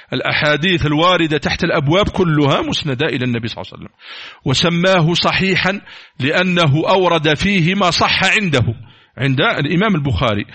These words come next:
وسماه مختصرا لأنه خرجه من ستمائة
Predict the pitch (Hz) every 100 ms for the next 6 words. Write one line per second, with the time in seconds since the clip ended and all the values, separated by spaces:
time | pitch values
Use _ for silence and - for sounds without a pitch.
0 | - - - 127 127 165 160 170 175 147
1 | 165 151 - 185 - 160 160 175 - -
2 | - 139 170 170 160 156 151 156 160 143
3 | 151 147 147 131 147 139 139 - - -
4 | - 143 170